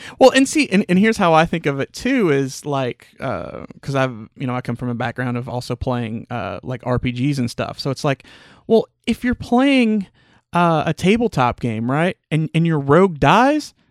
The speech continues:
you, you need another rogue. Like, who, who else is gonna disarm the traps? You know, <laughs> like, you, you gotta fill that role. So of course he's gonna be like Han Solo, 'cause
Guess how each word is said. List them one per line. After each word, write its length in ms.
you, 280
you 160
need 200
another 360
rogue. 500
Like, 280
who, 260
who 220
else 160
is 100
gonna 360
disarm 420
the 80
traps? 580
You 140
know, 180
<laughs> 100
like, 160
you, 120
you 80
gotta 240
fill 220
that 200
role. 480
So 200
of 120
course 260
he's 140
gonna 140
be 120
like 220
Han 240
Solo, 560
'cause 320